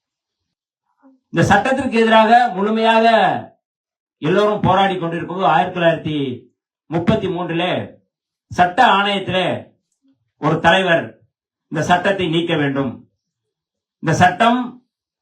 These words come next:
ஆளுநருடைய நூத்தி எட்டாவது பிரிவின்படி, வி-, அந்த விதியின்படி யாரையெல்லாம் சேர்க்க வேண்டும் என்று ஆளுநருக்கு அதிகாரம் இருக்கிறது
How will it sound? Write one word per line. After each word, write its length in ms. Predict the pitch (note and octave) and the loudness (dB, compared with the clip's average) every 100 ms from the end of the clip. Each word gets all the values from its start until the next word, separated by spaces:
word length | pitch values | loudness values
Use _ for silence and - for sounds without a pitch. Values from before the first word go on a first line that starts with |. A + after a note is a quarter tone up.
| - | -2
ஆளுநருடைய 680 | D3+ A3 B3 A#3 G#3+ G3+ G3 | 2 4 4 2 0 0 0
நூத்தி 260 | G3+ A3 G#3+ | 0 -2 -2
எட்டாவது 500 | G3 G3 F#3 F3+ E3+ E3 - | 0 0 0 -2 -4 -6 -2
பிரிவின்படி, 540 | F3 G3 F#3+ E3 E3 F3+ | 0 0 -2 -2 -4 -4
வி-, 200 | D#3+ E3+ - | -6 -8 -10
அந்த 200 | - D#3+ | -10 -8
விதியின்படி 580 | E3 E3 G3+ G3+ E3 F3 A3+ - _ _ _ _ - | -6 -4 -2 -2 -2 -2 -4 -6 _ _ _ _ 0
யாரையெல்லாம் 520 | F3+ G#3 G#3 G#3+ A3 | 2 4 2 2 2
சேர்க்க 300 | - G3+ G3+ | 2 0 2
வேண்டும் 260 | G3 F3+ E3+ | -2 -2 -4
என்று 160 | E3+ G3 | -2 2
ஆளுநருக்கு 540 | E3 G3 F#3+ E3+ D3+ | 2 2 0 -2 -4
அதிகாரம் 320 | D#3+ E3+ E3 | 0 0 -2
இருக்கிறது 400 | D3 C#3 C#3 C3 | -6 -8 -8 -6